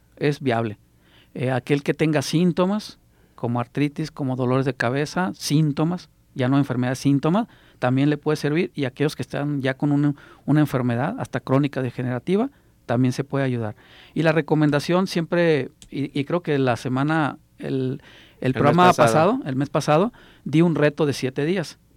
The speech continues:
Speaker 1: Lo vuelvo a repetir, el reto es, durante siete días, consuman, desayunen y cenen ensaladas, nada más ensaladas. El resto, ya sea el desayuno, el resto de, de, de sus insumos,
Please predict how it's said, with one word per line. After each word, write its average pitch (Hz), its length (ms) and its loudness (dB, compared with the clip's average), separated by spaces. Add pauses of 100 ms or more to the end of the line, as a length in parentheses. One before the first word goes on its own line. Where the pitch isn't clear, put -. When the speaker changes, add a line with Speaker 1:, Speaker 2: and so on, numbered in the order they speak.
(180)
Speaker 1:
Lo 165 120 0
vuelvo 180 200 6
a - 20 6
repetir, 190 480 2
el 143 140 2
reto 160 340 2
es, 196 220 2 (280)
durante 143 540 4
siete 208 420 2
días, 185 400 2 (460)
consuman, 156 580 2 (300)
desayunen 151 720 2
y 139 100 -2
cenen 175 440 0 (1000)
ensaladas, 120 720 0 (100)
nada 160 240 4
más 160 300 4
ensaladas. 127 600 -2 (360)
El 123 180 0
resto, 160 640 2
ya 135 220 0
sea 151 140 2
el 147 80 2
desayuno, 139 640 0
el 120 120 -4
resto 135 300 -4
de, 117 280 -4 (480)
de, 123 460 -4
de 127 120 -2
sus 123 220 -6
insumos, 139 560 0